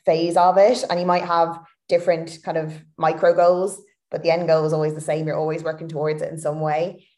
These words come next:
Um, and that kind of helps me to kind of take a step out from my position I'm in right now and kind of see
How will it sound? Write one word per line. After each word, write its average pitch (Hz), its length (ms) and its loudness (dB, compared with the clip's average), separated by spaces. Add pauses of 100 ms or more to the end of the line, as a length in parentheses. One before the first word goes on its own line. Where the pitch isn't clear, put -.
(160)
Um, 151 60 -2 (120)
and 143 80 -6
that 147 140 -6
kind 160 100 -6
of 156 60 -6
helps 147 320 -6
me 151 120 -8
to 147 80 -16
kind 151 160 -4
of 151 80 -6
take 156 200 -4
a 156 40 -4
step 151 380 -2
out 147 280 -4
from 143 520 -2 (180)
my 143 280 0
position 151 360 -4
I'm 143 80 0
in 143 100 0
right 147 200 0
now 143 240 -4 (220)
and 156 80 -8
kind 151 100 -4
of 156 80 -8
see 156 460 -8